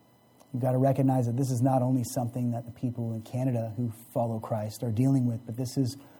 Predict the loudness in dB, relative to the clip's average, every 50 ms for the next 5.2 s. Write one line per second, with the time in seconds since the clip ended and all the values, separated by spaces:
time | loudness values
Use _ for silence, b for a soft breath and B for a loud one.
0 | B B B B B B B _ _ _ _ _ _ _ _ _ _ _ _ -4
1 | -2 -2 2 4 8 8 8 8 8 4 6 6 6 6 6 6 8 10 10 10
2 | 10 10 10 8 6 6 4 -2 -2 -2 -2 0 0 0 -2 -2 -2 -2 -2 -2
3 | -2 -4 0 4 4 6 6 4 2 -2 -6 -8 -8 -4 -2 -2 0 2 2 2
4 | 2 0 -2 -2 -4 -4 -6 -4 -2 -2 0 2 4 4 4 4 2 2 0 0
5 | 0 -2 -4 -10